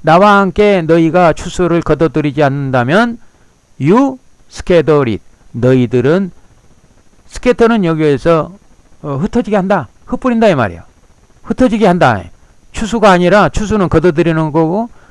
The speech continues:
그 반대는 뭐예요? 내다 버리는 거죠. 예, 스캐터는, 예,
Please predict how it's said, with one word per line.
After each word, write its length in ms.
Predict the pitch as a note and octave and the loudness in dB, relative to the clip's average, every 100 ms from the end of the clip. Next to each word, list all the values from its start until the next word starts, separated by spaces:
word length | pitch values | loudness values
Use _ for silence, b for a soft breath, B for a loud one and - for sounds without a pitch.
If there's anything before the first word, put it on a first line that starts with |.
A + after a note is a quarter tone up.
| b | b
그 100 | - | -2
반대는 340 | E3 D#3 D#3 | 0 0 0
뭐예요? 300 | D3 D3 A2 - - _ _ _ _ _ _ _ _ _ - | 0 0 0 -6 -18 _ _ _ _ _ _ _ _ _ -6
내다 280 | C3 C#3 | -2 0
버리는 320 | B2+ C3 A#2+ A2 | 2 0 -2 -4
거죠. 340 | G2+ F#2 E2+ - _ _ - | -4 -6 -12 -18 _ _ -14
예, 240 | A2+ F2+ F2+ | -10 -10 -10
스캐터는, 560 | - D3 - B2+ F3+ G#3 b b b b - - | -6 -4 -2 -2 -2 -6 b b b b -20 -12
예, 360 | A#2 G2+ F#2+ | -8 -8 -10